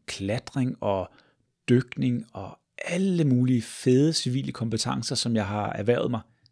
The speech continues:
gennem min tid. Det synes jeg faktisk også er vigtigt at have noget fokus på i, i de her ting, fordi man får godt nok nogle ting, der,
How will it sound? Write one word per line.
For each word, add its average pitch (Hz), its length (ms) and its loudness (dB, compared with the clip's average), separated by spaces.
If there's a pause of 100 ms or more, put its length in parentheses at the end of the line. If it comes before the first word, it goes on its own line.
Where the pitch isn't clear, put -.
(200)
gennem 131 220 4
min 113 120 0
tid. 127 240 -4 (1200)
Det 123 100 2
synes 160 200 2
jeg 156 80 0
faktisk 139 340 -4
også 135 200 2
er 120 40 0
vigtigt 120 300 2
at 95 100 -2
have 110 100 0
noget 120 140 0
fokus 131 400 -2
på 131 240 -4
i, 110 260 -4
i - 100 -6
de 131 160 -2
her 127 180 -2
ting, - 280 -4
fordi 113 260 -6
man 110 220 -8
får - 420 -12
godt - 200 -10
nok 123 180 -4
nogle 117 160 0
ting, - 260 -2
der, 101 280 0